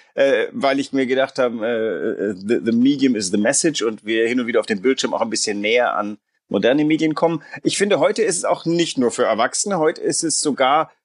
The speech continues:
ähm, sehr geeignet für Kinder, denn wir haben ja etwas, was wir als Kinder total gern gemacht haben,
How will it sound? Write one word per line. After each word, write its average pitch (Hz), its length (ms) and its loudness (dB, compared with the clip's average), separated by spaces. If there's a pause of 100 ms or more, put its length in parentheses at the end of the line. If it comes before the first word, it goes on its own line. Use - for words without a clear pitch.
(120)
ähm, 135 320 0
sehr 131 240 0
geeignet 226 540 -2
für 120 140 -2
Kinder, 170 560 0
denn 131 220 0
wir 131 120 0
haben 156 100 2
ja 160 60 2
etwas, 139 320 -2
was 127 260 -2 (120)
wir 127 140 2
als 123 140 -2
Kinder 135 240 0
total 104 400 0
gern 95 360 -2
gemacht 175 400 -4
haben, 220 420 -2